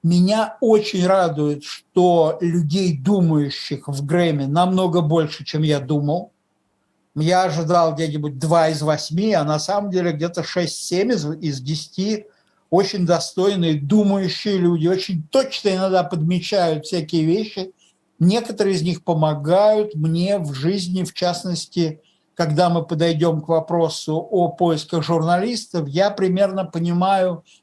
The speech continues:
как ставить этот вопрос, но сейчас тут лоеры дорабатывают, адвокаты, куда и чего мы делаем, поэтому я немножко на паузе, но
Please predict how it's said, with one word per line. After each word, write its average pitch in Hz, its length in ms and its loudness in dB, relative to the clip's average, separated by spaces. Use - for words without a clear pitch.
как 170 200 2
ставить 160 500 -2
этот 156 260 -4
вопрос, 226 460 0
но 202 100 -4
сейчас 180 560 -2
тут 151 240 -6
лоеры 160 440 2
дорабатывают, 147 960 -2
адвокаты, 151 760 0
куда 151 380 0
и 147 100 -4
чего 151 320 -2
мы 151 120 -2
делаем, 233 680 2
поэтому 190 420 0
я 180 160 2
немножко 170 480 -2
на 180 160 0
паузе, 220 580 2
но 170 560 2